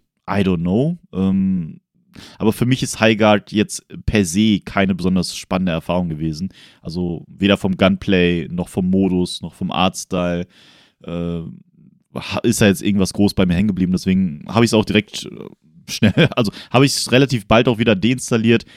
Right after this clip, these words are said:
nachdem ich da mal so ein paar Runden gespielt habe. Ähm,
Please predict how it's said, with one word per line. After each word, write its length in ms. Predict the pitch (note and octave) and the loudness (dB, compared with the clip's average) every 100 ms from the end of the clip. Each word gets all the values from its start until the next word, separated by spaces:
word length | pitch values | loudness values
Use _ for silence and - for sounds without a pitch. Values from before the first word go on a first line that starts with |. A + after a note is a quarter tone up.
| _ | _
nachdem 300 | - - G#2 | -12 -4 -2
ich 100 | G2+ | -2
da 160 | - G2 | 0 2
mal 160 | F#2+ F#2 | 2 2
so 80 | |
ein 80 | F#2+ | 0
paar 160 | F#2+ G2 | 0 0
Runden 220 | F#2 F2+ | 0 -4
gespielt 340 | F2+ - G2+ | -6 -2 -2
habe. 320 | G2+ F#2 F#2 F#2 _ _ _ - | 0 0 0 -2 _ _ _ -10
Ähm, 540 | F2 F2+ F2+ F2 F2 | -4 -2 -2 -4 -8